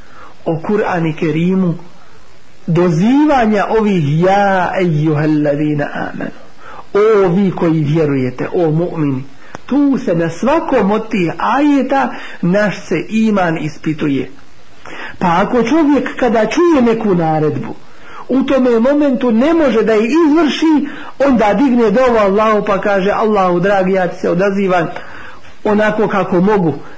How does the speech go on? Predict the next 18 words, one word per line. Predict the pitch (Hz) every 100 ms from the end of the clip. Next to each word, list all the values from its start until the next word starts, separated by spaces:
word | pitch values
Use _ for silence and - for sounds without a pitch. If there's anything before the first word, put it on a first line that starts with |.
| -
pa | 202
mi | 202 185
pomozi | 208 196 247 240 208
da |
ja | 190 175
to | 165 170 156 - - - - - - - -
uradim. | 220 185 156 113 127 - - - - - 185
Olakšaj | 196 208 - 196 143
mi | 127
to. | 127 110 -
Želja | 156 214 262 240
mi, | 208 190
ali | 175
ja | 180 160
to | 170
ne | 160
mogu | 151 156 139
učiniti.” | 131 - 135 135